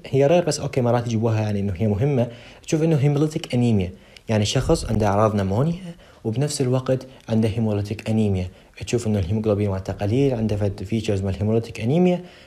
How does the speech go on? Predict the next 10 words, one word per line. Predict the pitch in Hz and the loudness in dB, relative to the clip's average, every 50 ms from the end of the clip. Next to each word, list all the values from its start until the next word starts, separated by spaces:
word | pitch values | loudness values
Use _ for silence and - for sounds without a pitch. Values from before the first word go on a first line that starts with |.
| - _ - | -16 _ -2
فهذا | 113 113 131 135 | 0 4 4 4
تقول | 123 113 120 127 123 | 4 4 2 2 2
إنه | 104 113 113 107 | 2 0 0 0
السبب | 101 - - 127 127 127 127 127 - - - - - - - - | -2 2 4 8 8 8 8 6 -2 -16 -20 -20 -20 -20 -10 -4
more | 104 107 113 120 123 | 2 4 6 6 6
likely | 120 120 120 120 113 - 120 113 | 4 4 2 2 2 0 0 -2
to | 110 - 107 | 0 0 0
be | 95 98 101 104 107 104 - 101 | 0 2 0 0 0 0 -2 -4
mycoplasma | 104 - - - - 101 98 92 98 | -6 -6 -6 -4 -2 -2 -2 0 0
pneumonia. | 98 98 95 98 95 92 90 92 95 | -2 0 0 -2 -2 -4 -4 -8 -12